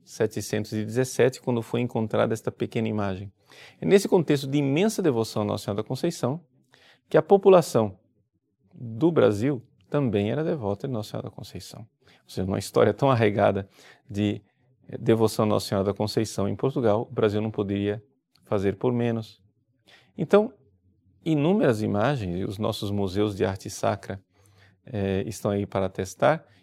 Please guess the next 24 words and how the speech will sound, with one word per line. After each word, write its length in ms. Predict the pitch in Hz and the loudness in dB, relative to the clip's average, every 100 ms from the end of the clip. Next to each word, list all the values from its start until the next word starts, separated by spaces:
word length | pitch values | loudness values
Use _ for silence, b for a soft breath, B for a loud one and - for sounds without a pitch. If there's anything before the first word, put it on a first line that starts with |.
| _ | _
inúmeras 360 | 127 123 110 101 | -6 0 0 0
imagens 400 | 95 117 123 101 | -2 -2 -2 -4
eram 160 | 95 | -6
feitas 560 | 95 - 98 - 113 _ b b b | -6 -8 -8 -10 -16 _ b b b
de 60 | - | -10
Nossa 240 | 107 98 | -6 -6
Senhora 220 | - 101 98 | -6 -6 -6
da 60 | |
Conceição, 400 | - 101 107 104 | -6 -10 -8 -6
as 80 | 127 | -6
pessoas 400 | - 123 - 101 | -6 -8 -6 -8
tinham 260 | - 117 107 | -10 -8 -6
em 80 | 95 | -6
casa 400 | - 101 110 127 | -6 -4 -4 -6
e 60 | |
tinham 200 | - 110 | -10 -10
essa 200 | 104 - | -10 -10
profunda 420 | - - - 147 | -10 -12 -8 -6
devoção 380 | 135 107 101 123 | -6 -6 -8 -8
a 20 | |
Nossa 220 | 117 110 - | -6 -8 -8
Senhora 200 | 117 113 | -8 -8
da 60 | |
Conceição. 540 | 127 - 139 135 107 | -10 -10 -10 -10 -14